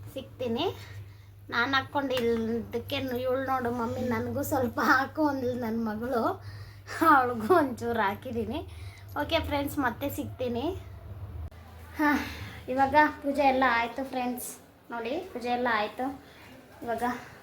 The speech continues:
ಅಡುಗೆ ರೆಡಿ ಮಾಡಬೇಕು. ಮಧ್ಯಾಹ್ನ ಏನೂ ಅಡುಗೆ ಮಾಡಿಲ್ಲ, ಮೊಸರನ್ನ ತಿಂದ್ರಿ. ಆ, ಫೇಸ್ ಪ್ಯಾಕು ಹಾಕಿದ್ದೆ ಅಲ್ಲ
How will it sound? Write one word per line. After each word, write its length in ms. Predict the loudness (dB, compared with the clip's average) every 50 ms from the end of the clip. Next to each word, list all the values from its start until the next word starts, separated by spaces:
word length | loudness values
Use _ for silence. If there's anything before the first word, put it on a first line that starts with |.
| -20 -20 -20 -20 -20 -20 -20 -20 -20 -20 -20 -20 -20 -20 -20 -20 -20 -20 -20 -18 -12 -8
ಅಡುಗೆ 260 | -6 -2 2 2 2
ರೆಡಿ 240 | 2 0 -2 -2 -2
ಮಾಡಬೇಕು. 460 | -2 -2 -2 -2 -4 -4 -4 -4 -4
ಮಧ್ಯಾಹ್ನ 420 | -2 -2 -2 -2 -2 -2 0 0 0
ಏನೂ 320 | 0 2 0 0 0 0
ಅಡುಗೆ 300 | -2 -2 -2 -4 -4 -4
ಮಾಡಿಲ್ಲ, 520 | -2 -2 -2 -4 -4 -4 -4 -4 -2 0 0 0 -2 -4 -8 -14 -16 -16 -10 -6
ಮೊಸರನ್ನ 500 | -6 -4 -4 -4 -4 -2 -2 -2 -2 -4 -4 -4
ತಿಂದ್ರಿ. 520 | -4 -4 -4 -4 -2 -2 0 -2 -2 -2 -8 -14 -18 -18 -18 -18 -18 -18 -16 -16 -6 0
ಆ, 300 | 2 4 4 4 4 2
ಫೇಸ್ 400 | 2 4 8 8 8 8 6 4
ಪ್ಯಾಕು 560 | 6 6 6 6 6 2 2 4 4 6 6
ಹಾಕಿದ್ದೆ 720 | 8 8 6 6 4 0 0 2 4 4 4 6 4 4 4
ಅಲ್ಲ 220 | 4 4 4 4